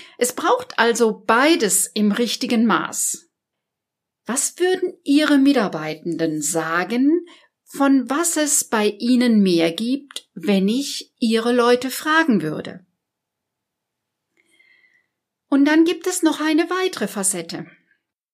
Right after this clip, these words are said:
Die Einzelnen können bei aller Brillanz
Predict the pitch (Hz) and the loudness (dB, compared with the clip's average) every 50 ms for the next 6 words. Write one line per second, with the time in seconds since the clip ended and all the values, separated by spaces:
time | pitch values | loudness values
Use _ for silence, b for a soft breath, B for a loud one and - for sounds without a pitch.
0 | _ _ - 247 247 - - 233 247 277 330 381 453 - - - 233 196 180 175 | _ _ -8 -8 -8 -4 -2 -2 2 2 2 2 0 -2 -4 -2 -2 -2 0 0
1 | 165 170 170 - - - 254 285 302 349 311 277 208 208 185 190 185 - _ - | -2 -2 -6 -8 -8 -4 0 2 4 4 4 4 2 0 -2 -2 -4 -4 _ -2
2 | 262 311 330 320 294 254 226 202 196 - _ _ _ _ - - 254 240 240 214 | 0 2 2 2 2 2 0 -2 -6 -12 _ _ _ _ -4 -2 -2 0 0 0
3 | 214 262 285 311 339 359 339 330 - - - - - - _ | 0 2 2 2 4 2 2 2 2 0 0 -2 -6 -12 _